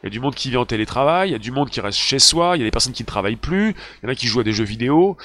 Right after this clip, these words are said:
Donc on est sur un interne-, un Internet qui, qui peut flancher. Et, euh, Disney Plus, si sort-, si Disney Plus sortait aujourd'hui, tous les efforts consentis par ces différents fournisseurs d'accès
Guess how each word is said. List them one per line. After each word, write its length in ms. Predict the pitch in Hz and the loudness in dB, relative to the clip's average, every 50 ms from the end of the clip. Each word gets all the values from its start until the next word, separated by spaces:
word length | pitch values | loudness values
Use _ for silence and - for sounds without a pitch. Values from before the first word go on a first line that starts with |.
| - - - _ | -20 -20 -6 _
Donc 160 | 135 147 - | 0 0 2
on 100 | 151 165 | 2 0
est 80 | 170 180 | 2 4
sur 360 | 170 - - 156 160 135 127 | 4 4 4 4 2 2 4
un 280 | 123 120 113 110 113 123 | 4 4 4 2 2 2
interne-, 380 | 131 135 123 139 139 143 147 - | 0 2 2 2 0 0 -2 -4
un 100 | 127 131 | -2 -2
Internet 480 | 135 131 127 143 147 165 185 185 - - | -2 0 0 0 2 2 0 0 -2 -8
qui, 320 | - - 135 131 123 - | -8 -6 -6 -6 -8 -8
qui 120 | - - 127 | -10 -4 0
peut 140 | - 185 | 0 0
flancher. 420 | 165 - 160 147 131 - - 98 - - - - - - - - - - _ | 2 2 0 0 0 0 -2 -2 -8 -14 -18 -16 -14 -14 -14 -16 -20 -8 _
Et, 200 | 113 117 117 117 | -2 0 0 0
euh, 200 | 110 104 101 101 | 0 0 0 -2
Disney 340 | 110 135 165 - - 127 123 | -2 0 0 2 2 2 0
Plus, 420 | - - 160 160 - - - 117 98 | 0 -2 -2 2 4 4 4 4 2
si 260 | - - - - 175 | -2 0 0 0 0
sort-, 260 | 156 - - 160 - _ | 0 0 0 0 -2 _
si 240 | - - - - 165 | -10 -6 -6 -6 -4
Disney 260 | 143 175 165 - 180 | -6 -6 -4 -4 -4
Plus 160 | 170 - 175 160 | -4 -4 -2 -2
sortait 300 | - - 160 - - 147 | 0 0 0 -2 -2 -2
aujourd'hui, 480 | 135 127 135 135 139 151 175 196 190 - - - - - - - | 0 2 2 2 2 2 0 -2 -4 -8 -16 -20 -20 -20 -8 -4
tous 100 | 202 208 | 0 2
les 220 | 202 196 170 180 | 2 2 4 2
efforts 440 | 180 - - 180 175 147 113 107 - - | 2 2 4 4 4 4 2 -2 -10 -8
consentis 600 | - 160 165 - - 160 160 - - - 160 151 | -4 0 4 4 4 4 2 -2 -2 -4 -4 -4
par 240 | - - 123 104 - | -2 -2 -2 2 2
ces 180 | - - 120 | 2 2 0
différents 440 | 113 117 120 113 - 139 131 113 120 | -4 -10 -12 -8 -6 -6 -4 -4 -6
fournisseurs 440 | 113 - 127 123 123 117 - 120 107 | -8 -6 -6 -4 -2 -2 -2 0 0
d'accès 440 | 110 117 - - - 175 180 190 | -2 0 0 0 2 2 2 2